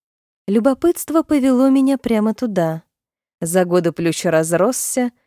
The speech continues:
его побеги одеревенели, закрывая вход, но мне удалось проскользнуть между ними и оказаться в самом конце сада. Снет не врал. Тут кругом были камни.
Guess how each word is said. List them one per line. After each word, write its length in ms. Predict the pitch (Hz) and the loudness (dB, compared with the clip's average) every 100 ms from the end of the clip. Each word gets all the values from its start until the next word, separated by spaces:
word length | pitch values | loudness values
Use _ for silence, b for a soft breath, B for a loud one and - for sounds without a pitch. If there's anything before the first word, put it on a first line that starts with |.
| _ - | _ -4
его 220 | 339 370 | 0 2
побеги 420 | 196 175 160 165 | 2 0 -2 0
одеревенели, 920 | 160 170 165 165 170 214 302 330 330 | 0 0 0 0 0 0 0 0 -2
закрывая 540 | 269 294 294 277 285 269 | -2 -2 0 2 0 -2
вход, 520 | - 285 285 - - _ _ _ _ | -4 -2 -2 -4 -20 _ _ _ _
но 180 | 196 214 | 0 2
мне 240 | 277 381 392 | 2 0 -2
удалось 480 | 320 311 320 320 - | -2 0 -2 -4 -4
проскользнуть 840 | 302 - - 277 262 233 190 - | -4 -4 -2 -2 0 0 0 -2
между 340 | 180 170 170 | -2 -2 -2
ними 480 | 175 180 254 330 370 _ _ _ - | -2 0 0 0 -4 _ _ _ -2
и 60 | |
оказаться 720 | 233 226 233 196 240 269 - | -2 0 -2 0 -2 -2 -6
в 60 | 285 | -6
самом 420 | - 190 214 233 | -2 0 0 0
конце 420 | - 196 175 160 | -2 -4 -2 -4
сада. 500 | 156 - 151 151 151 - _ _ _ _ _ _ _ _ | -4 -4 -6 -4 -8 -10 _ _ _ _ _ _ _ _
Снет 380 | - 185 180 170 | -6 -2 -2 -2
не 120 | 185 175 | -4 -2
врал. 400 | 165 151 156 - _ _ _ _ _ _ | 0 -2 -4 -12 _ _ _ _ _ _
Тут 260 | 233 320 - | -2 -2 -2
кругом 540 | 269 247 170 190 233 | -2 -2 0 2 2
были 240 | 180 180 185 | 0 -2 -4
камни. 640 | - 151 147 156 165 160 | -6 -6 -6 -8 -10 -14